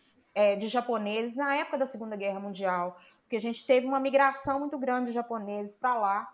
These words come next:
Tem a questão das bombas, né? A gente sabe como termina a Segunda Guerra. E, e toda essa relação de convivência que se estabelece na Ilha Deserta,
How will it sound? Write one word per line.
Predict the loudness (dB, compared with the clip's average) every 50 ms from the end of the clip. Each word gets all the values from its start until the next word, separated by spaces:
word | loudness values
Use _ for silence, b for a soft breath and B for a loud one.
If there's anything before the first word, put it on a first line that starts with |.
| _ _ _
Tem | 0 0
a | 2
questão | 0 -2 -2 -2 -2 4
das | 6 6 6 6 4
bombas, | 0 0 2 2 2 2 2 0 0 0 -2 -2 -4
né? | -6 -4 -4
A | -4
gente | -4 -6 -6 0
sabe | 2 2 2 2 -2
como | -6 -8 -4
termina | -2 -2 -2 -2 -4 -6 -8 -8 -10
a |
Segunda | -10 -10 -14 -12 -6 -4 -4
Guerra. | -4 -2 -2 -2 -2 -2 -4 -6 -8 B B B B B B B -4
E, | -4 -4 -4 -6 -8 -8
e | -6
toda | 0 0 0 2 2
essa | 0 -2 -2 -2
relação | 0 0 2 4 2 2 2 -2 -4 -4
de | -4 0
convivência | 0 0 2 2 0 -4 -4 -6 -8 -6 -6 -8 -8 -10
que | -14 -14
se | -14 -16
estabelece | -10 -8 -6 -4 -2 -2 2 2 2 2 2 0 -2 -6
na | -6 -6 -4
Ilha | -6 -6 -2
Deserta, | 2 2 2 2 2 0 -4 -4 -4 -6 -8 -14